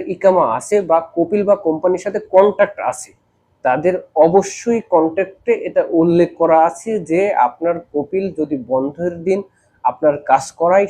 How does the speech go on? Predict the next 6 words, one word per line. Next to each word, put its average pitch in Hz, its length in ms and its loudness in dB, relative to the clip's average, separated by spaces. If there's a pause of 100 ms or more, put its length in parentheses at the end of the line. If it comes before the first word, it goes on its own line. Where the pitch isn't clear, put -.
সেক্ষেত্রে 151 420 -8 (220)
এক্সট্রা - 340 -4 (100)
পেমেন্ট 156 300 2 (100)
করা 170 220 0
লাগবে 185 260 -4 (220)
আপনার। 104 320 -10